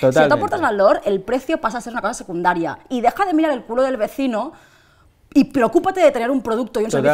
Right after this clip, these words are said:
Speaker 2: de
Speaker 1: Totalmente.
Speaker 2: valor en vez de, perdón, eh, pero es que yo aquí ya, bueno,
Speaker 1: No, no,
Speaker 2: poca
Speaker 1: pe-,
Speaker 2: confianza,
Speaker 1: te permitimos el
Speaker 2: tal.
Speaker 1: rant.
Speaker 2: Luego ya me ponéis los pips y tal, ¿vale? Eh, preocúpate de tener un producto de valor
Speaker 1: Sí.
Speaker 2: y olvídate de que si el
Speaker 1: Sí.
Speaker 2: vecino te va a chafardear qué precio esté, eso no importa.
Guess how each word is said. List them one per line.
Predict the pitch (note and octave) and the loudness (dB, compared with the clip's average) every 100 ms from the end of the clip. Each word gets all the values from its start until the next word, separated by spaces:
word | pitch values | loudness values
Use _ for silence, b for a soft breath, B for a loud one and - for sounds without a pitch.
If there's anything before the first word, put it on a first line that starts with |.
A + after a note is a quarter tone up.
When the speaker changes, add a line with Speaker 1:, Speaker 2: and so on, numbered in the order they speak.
| A#3 | 2
Speaker 2:
de | |
Speaker 1:
Totalmente. | A3+ G#3+ A#3+ | 2 2 2
Speaker 2:
valor | B3 | 0
en | A3 | -2
vez | G#3+ G3+ | -4 -2
de, | A3 D4 | 0 -2
perdón, | D4 F#3+ F#3 E3+ E3 | -2 -4 -2 -2 -2
eh, | |
pero | F3+ | -6
es | |
que | F3 E3 | -8 -6
yo | G#3 | -4
aquí | G#3 G3 F#3 | -4 -6 -4
ya, | F#3 G3+ G3 - | -2 -2 -4 -6
bueno, | E3+ D3+ E3+ | -8 -8 0
Speaker 1:
No, | B3+ | 4
no, | C#4 | 6
Speaker 2:
poca | A#3 | 8
Speaker 1:
pe-, | A3+ | 8
Speaker 2:
confianza, | C4+ C#4 A#3+ A#3+ | 6 4 6 8
Speaker 1:
te | G3+ | 8
permitimos | G#3+ A#3+ A#3+ A3+ A3+ A3 | 8 8 10 10 8 8
el | |
Speaker 2:
tal. | G#3+ A#3 | 6 6
Speaker 1:
rant. | G#3 C4+ | 6 8
Speaker 2:
Luego | C#4+ | 10
ya | D4+ | 12
me | D#4 | 10
ponéis | C#4+ C#4 | 8 6
los | B3 - | 2 0
pips | - C4+ C4 C4 C4 | -6 -2 0 -2 -2
y | G3+ | -4
tal, | G3 F3 D3+ | 2 2 2
¿vale? | C#3 F3+ D4+ B B B B F4 F#4 | -2 -2 -2 B B B B -10 0
Eh, | C4 B3 A#3+ A#3 A3+ G#3+ G#3 - _ _ _ - _ _ _ _ - | 2 4 2 2 0 0 -2 -8 _ _ _ -20 _ _ _ _ -2
preocúpate | B3 F4+ G#4+ | 0 2 0
de | F#4+ | -2
tener | B3+ | -6
un | A3+ | -4
producto | G#3+ G3 | -4 -4
de | |
valor | E3+ A3 - | -6 -2 0
Speaker 1:
Sí. | - | 0
Speaker 2:
y | |
olvídate | G#3 G#3+ D#4+ F#4 - | 0 0 0 -2 -4
de | F4 | -6
que | F#4 | -6
si | G3+ | -8
el | G3 | -6
Speaker 1:
Sí. | G3+ | -6
Speaker 2:
vecino | G3+ C#4+ | -6 -4
te | |
va | A#3 | -6
a | |
chafardear | C4+ G#3+ F3+ F#3 | -6 -10 -8 -10
qué | G#3+ | -10
precio | F#3 G3+ | -12 -14
esté, | - C3+ | -14 -14
eso | D#3+ | -8
no | D#4 | -6
importa. | F3 D3 D#3 C#3+ - | -8 -12 -18 -18 -20